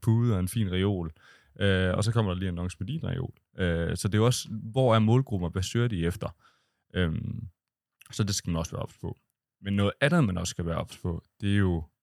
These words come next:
man skal selvfølgelig undersøge markedet og, og, og lave en masse research. Øh, især hos sine konkurrenter. Så den tænker jeg, at du kan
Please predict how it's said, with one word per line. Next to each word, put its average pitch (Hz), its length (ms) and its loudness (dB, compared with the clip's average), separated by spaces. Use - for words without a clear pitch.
man 95 80 -6
skal - 140 -8
selvfølgelig - 300 -4
undersøge 87 320 -2
markedet 80 320 -6
og, 78 320 -6
og, - 320 -8
og - 200 -10
lave 95 160 -2
en 87 80 0
masse 85 220 -2
research. 82 540 -6
Øh, 82 380 -2
især 127 300 2
hos 87 160 0
sine 80 180 -4
konkurrenter. 80 440 -4
Så 98 100 2
den 110 160 4
tænker 117 240 4
jeg, 101 40 6
at 90 60 0
du 107 140 2
kan 104 200 0